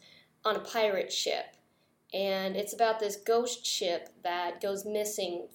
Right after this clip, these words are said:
for several months, and then it just mysteriously appears again on the English coast back in, like,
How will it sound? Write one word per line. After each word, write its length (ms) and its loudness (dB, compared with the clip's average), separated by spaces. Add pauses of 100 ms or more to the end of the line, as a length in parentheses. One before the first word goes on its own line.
for 280 -2
several 380 2
months, 540 -4
and 260 -4
then 160 2
it 140 -2
just 220 -8
mysteriously 1000 2
appears 440 0
again 420 -2
on 160 -10
the 60 -6
English 400 -2
coast 400 -6
back 240 -4
in, 140 -8
like, 260 -8